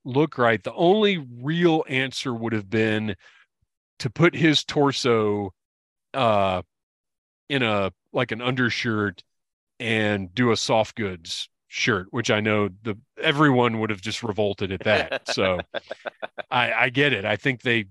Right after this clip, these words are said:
Speaker 1: they made the best choice they could.
Speaker 2: I mean, it doesn't look bad. I was just a little surprised.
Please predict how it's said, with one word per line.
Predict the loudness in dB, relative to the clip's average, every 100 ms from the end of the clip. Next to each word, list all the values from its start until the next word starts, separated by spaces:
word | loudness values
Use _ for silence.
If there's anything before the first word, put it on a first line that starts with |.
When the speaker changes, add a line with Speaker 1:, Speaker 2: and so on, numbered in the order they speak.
| _
Speaker 1:
they | -4
made | -2 -2 -2
the |
best | -2 -4 -4
choice | -6 -6 -6
they | -6 -6
could. | -4 -2 -2 -4 -14 _ _ _ _ _ _ _ -10
Speaker 2:
I | -4
mean, | -2
it | 0
doesn't | -2 -2
look | -4 -4
bad. | -4 -2 -4
I | -4 -4
was | -6
just | -8 -6
a | -6
little | -4 -4
surprised. | -6 -10 -6 -8 -8 -14 -18 -20